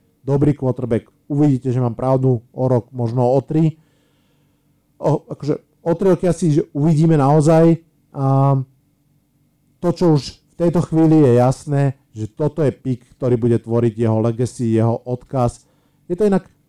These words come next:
prvý a možno jediný quarterback, ktorého v podstate za tridsaťročnú kariéru v N F L draftol ako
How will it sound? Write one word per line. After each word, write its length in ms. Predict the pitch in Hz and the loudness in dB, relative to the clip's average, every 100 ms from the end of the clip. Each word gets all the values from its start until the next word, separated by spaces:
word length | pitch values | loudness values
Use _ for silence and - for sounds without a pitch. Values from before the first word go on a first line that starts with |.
| _ _ _ - | _ _ _ -2
prvý 400 | 226 185 180 196 | 2 2 2 0
a 80 | - | -2
možno 320 | 156 160 151 | -2 2 2
jediný 240 | 151 170 165 | 2 2 0
quarterback, 480 | - 156 160 147 - | 0 -4 -2 -2 -4
ktorého 320 | - 139 139 120 | -4 0 0 -2
v 60 | |
podstate 320 | - 139 135 135 | -6 -8 -6 -2
za 160 | 127 | -2
tridsaťročnú 720 | 123 143 139 156 135 135 143 | -4 -6 -2 0 0 0 -2
kariéru 640 | 127 135 127 131 131 127 120 | -4 -2 0 2 2 2 0
v 400 | 127 127 117 120 139 | -4 -4 -4 -4 -4
N 160 | 135 | -4
F 160 | 131 131 | -4 -2
L 160 | 127 117 _ _ _ _ | -2 -2 _ _ _ _
draftol 560 | 117 135 143 143 147 127 139 | -6 -2 -2 -2 -6 -6 -6
ako 320 | - 131 | -4 -4